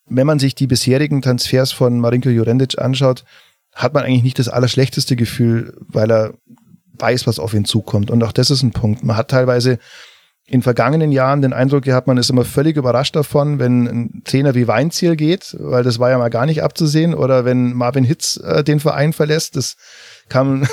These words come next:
<laughs> immer völlig aus allen Wolken und man hat dann am letzten Spiel, äh, am letzten Tag der Transferperiode irgendein, irgendeinen geholt oder, ja, also ich bin da, ähm, ich bin mir bewusst, dass es einen großen Umbruch geben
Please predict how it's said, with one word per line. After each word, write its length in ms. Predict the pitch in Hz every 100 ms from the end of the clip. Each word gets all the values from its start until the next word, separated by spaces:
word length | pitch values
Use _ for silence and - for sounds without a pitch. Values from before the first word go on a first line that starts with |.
| -
<laughs> 120 | -
immer 100 | 160
völlig 380 | - 180 180 160
aus 140 | 123
allen 280 | 110 156 135
Wolken 380 | 117 151 - 165
und 100 | 139
man 120 | 127
hat 100 | 135
dann 100 | 139
am 100 | 127
letzten 280 | 139 - 160
Spiel, 300 | - 147 185
äh, 60 | -
am 240 | 135 139
letzten 340 | 139 147 - 147
Tag 200 | 131 147
der 100 | 147
Transferperiode 680 | 139 127 139 165 156 156 151
irgendein, 380 | 143 151 139 139 - - -
irgendeinen 320 | - 156 151 151
geholt 420 | 131 135 170 165
oder, 260 | 135 135 120 - - - - - -
ja, 280 | 127 117 -
also 160 | - 131
ich 220 | 135 - - _
bin 180 | 147 160
da, 600 | 156 147 143 - 131 131
ähm, 500 | 127 123 123 - - _ _ _ _
ich 160 | -
bin 100 | -
mir 120 | 160 143
bewusst, 280 | 127 170
dass 140 | 156 139
es 120 | 127
einen 120 | 127
großen 340 | 123 139 151 143
Umbruch 380 | 143 180 175
geben 260 | - 143 139